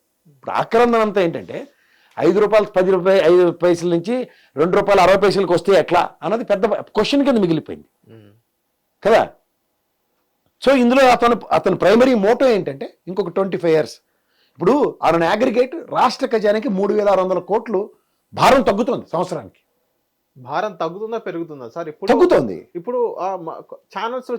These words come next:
Speaker 2: చూపించిన ఏదైతే majority of the ఛానల్స్‌లో కొన్ని even నేషనల్ మీడియాలో కూడా చూపించిన ఏదంటే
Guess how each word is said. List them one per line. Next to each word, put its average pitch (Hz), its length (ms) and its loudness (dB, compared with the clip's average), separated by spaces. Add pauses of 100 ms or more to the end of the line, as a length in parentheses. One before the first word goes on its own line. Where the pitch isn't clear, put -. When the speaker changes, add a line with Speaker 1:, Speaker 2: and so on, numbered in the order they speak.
Speaker 2:
చూపించిన 208 400 -14
ఏదైతే 202 420 -8
majority 190 440 -10
of 202 80 -12
the 196 80 -18
ఛానల్స్‌లో 175 500 -12
కొన్ని 165 440 -12
even 196 240 -14 (380)
నేషనల్ 214 480 -8
మీడియాలో 202 380 -8
కూడా 185 180 -10 (100)
చూపించిన 175 380 -14
ఏదంటే 160 600 -14